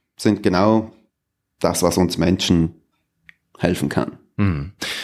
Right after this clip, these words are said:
Speaker 2: Das ist eine Erfahrung, glaube ich, die aber auch sehr viele so gesammelt haben. Also ich habe in der letzten oder in der vorletzten Episode auch sehr viel, äh, mit dem Rod Usher gesprochen, der, der macht ja Punkrock oder Horror-Punkrock,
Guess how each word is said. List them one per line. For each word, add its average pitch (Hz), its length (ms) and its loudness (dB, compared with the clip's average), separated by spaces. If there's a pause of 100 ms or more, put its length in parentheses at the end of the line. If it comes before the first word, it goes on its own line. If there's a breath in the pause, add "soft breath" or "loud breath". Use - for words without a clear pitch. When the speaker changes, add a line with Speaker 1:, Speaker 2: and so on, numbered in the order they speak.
Speaker 2:
Das 95 120 0
ist 107 140 2
eine 120 60 4
Erfahrung, 101 340 2
glaube 85 220 2
ich, 85 40 -4
die 95 140 2
aber 82 100 2
auch 78 60 -2
sehr 90 180 0
viele 107 280 0
so 85 120 0
gesammelt 78 460 0
haben. 78 180 0
Also 78 140 0
ich 80 80 -2
habe 85 160 -4
in 87 60 0
der 82 80 2
letzten 80 340 -2
oder 90 100 0
in 82 80 2
der 82 80 0
vorletzten 90 520 0
Episode 87 420 0
auch 82 80 -2
sehr - 180 0
viel, 85 420 2
äh, 82 60 -4
mit 80 160 -4
dem 87 80 0
Rod 82 180 0
Usher 113 280 0
gesprochen, 104 500 0
der, 80 280 0
der 78 120 -4
macht 80 200 -4
ja 82 60 0
Punkrock 101 520 -2
oder 76 200 0
Horror-Punkrock, 101 760 2